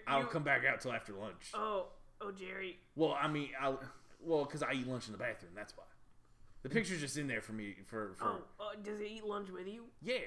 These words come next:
Speaker 2: Oh, oh,
Speaker 1: Yeah.
Speaker 2: okay, okay, okay. Does she like pickles?
Speaker 1: Uh, uh, sh-, she not a fan.
Speaker 2: Aw,
Speaker 1: She's not
Speaker 2: damn.
Speaker 1: really a fan.
Speaker 2: I was gonna take her to pickle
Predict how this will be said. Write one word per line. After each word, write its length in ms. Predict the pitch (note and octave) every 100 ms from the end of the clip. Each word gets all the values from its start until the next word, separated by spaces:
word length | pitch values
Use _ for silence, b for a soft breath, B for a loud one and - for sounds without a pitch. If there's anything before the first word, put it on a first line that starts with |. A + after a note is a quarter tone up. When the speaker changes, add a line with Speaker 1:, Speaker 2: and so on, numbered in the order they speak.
| D3
Speaker 2:
Oh, 360 | B3 C4 B3 - -
oh, 80 |
Speaker 1:
Yeah. 200 | - -
Speaker 2:
okay, 160 | F#3 F#3+ E3+ - F3
okay, 220 | F#3 - - -
okay. 220 | F#3 - - - _
Does 100 | A3
she 140 | A3 D#4
like 200 | D4+ D4
pickles? 340 | D#4+ D#4 D#4 D4+ - - -
Speaker 1:
Uh, 40 | -
uh, 920 | - A#3+ C#4+ C#4 A#3+ G#3 F#3+ F#3 F3+
sh-, 240 | F3+ - -
she 280 | - - A4+
not 200 | A3 D3 G#2
a 260 | G2 - -
fan. 260 | A2 G#2+ A2+
Speaker 2:
Aw, 260 | G3+ F#3+
Speaker 1:
She's 80 | F#3
not 100 | G#3
Speaker 2:
damn. 100 | -
Speaker 1:
really 120 | F#3+
a 20 | F3 -
fan. 80 | G3
Speaker 2:
I 20 |
was 100 | F#3+
gonna 160 | F#3+
take 140 | F3+ F3+
her 120 | F3+
to 180 | F3 -
pickle 280 | F#3+ F#3+